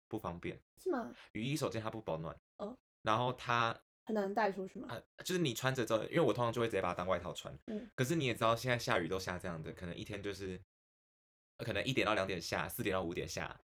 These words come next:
Speaker 1: 七点到八点下，
Speaker 2: 嗯。
Speaker 1: 就是中间一定会有晴朗的时候。
Speaker 2: 嗯。
Speaker 1: 可你这样穿着雨衣就很奇怪啊，就是
Speaker 2: 嗯。
Speaker 1: 又要脱又要穿，又要脱又要穿，然后天气又很冷，所以我之后都干脆不穿。
Speaker 2: 哎，我一直以为雨衣很方便，因为你还，你还记得那种古老的英式电影，
Speaker 1: 嗯。
Speaker 2: 然后他们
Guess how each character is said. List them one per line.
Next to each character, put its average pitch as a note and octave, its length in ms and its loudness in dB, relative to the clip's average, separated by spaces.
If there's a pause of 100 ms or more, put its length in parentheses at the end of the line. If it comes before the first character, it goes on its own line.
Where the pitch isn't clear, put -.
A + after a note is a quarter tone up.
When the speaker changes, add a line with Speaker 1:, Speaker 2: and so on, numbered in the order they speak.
Speaker 1:
七 - 100 -4
点 F2 80 -2
到 E2+ 60 -4
八 F2 80 0
点 - 100 -6
下， - 180 -10 (100)
Speaker 2:
嗯。 A#3 140 -8
Speaker 1:
就 D#3+ 120 6
是 D#3+ 40 10
中 D#3 140 6
间 D3 100 6
一 B2+ 40 4
定 B2+ 120 4
会 C3 60 4
有 G#2+ 80 6
晴 F#2 200 -4
朗 F#2 140 -4
的 C#2 80 -8
时 D#2+ 140 -8
候。 E2 280 -8
Speaker 2:
嗯。 A3 180 -6
Speaker 1:
可 F#3+ 80 2
你 F#3 80 4
这 F#3 40 6
样 F#3+ 80 8
穿 F3+ 160 2
着 - 60 2
雨 A2+ 60 -2
衣 A#2+ 100 0
就 D#3 80 0
很 A#2 80 -2
奇 F#2 160 -4
怪 A#2+ 160 2
啊， G#2 80 4
就 G2+ 100 -4
是 C3 140 -4
Speaker 2:
嗯。 F#3 60 -8 (160)
Speaker 1:
又 D3 100 6
要 D3+ 80 6
脱 C#3 180 4
又 C#3 80 8
要 C3 60 10
穿， C3 180 0
又 B2+ 80 2
要 B2 60 6
脱 A#2 220 4
又 A#2 40 8
要 G#2+ 60 6
穿， G#2+ 160 0
然 F#2+ 80 2
后 G#2+ 80 -2
天 A#2 100 0
气 A#2 100 0
又 A2+ 60 6
很 G2+ 140 -2
冷， E2 160 0 (460)
所 B2+ 120 2
以 B2 40 6
我 A#2 40 0
之 A#2+ 100 -2
后 A#2+ 80 4
都 A#2 100 2
干 F#2 120 2
脆 G#2+ 120 -6
不 G2 100 -6
穿。 - 300 -8
Speaker 2:
哎， D#4 100 6
我 C4+ 100 8
一 E4 40 0
直 D4+ 120 0
以 A3 60 4
为 G3+ 220 4
雨 G3+ 180 2
衣 A#3 40 2
很 A3 120 -4
方 F#3+ 220 -6
便， - 280 -2
因 B3+ 80 0
为 C#4+ 80 6
你 A#3+ 120 2
还， G3 140 -6
你 G3+ 100 -4
还 G3 100 -2
记 B3 100 -2
得 G#3 120 4
那 G#3+ 100 0
种 - 180 -2 (680)
古 G#3 220 4
老 G#3 160 4
的 F3 80 -2
英 A3 160 0
式 A#3 200 -2
电 G#3 240 2
影， G3+ 200 -12
Speaker 1:
嗯。 - 0 -
Speaker 2:
然 G3+ 160 2
后 B3+ 100 2
他 A#3+ 100 0
们 G#3 300 0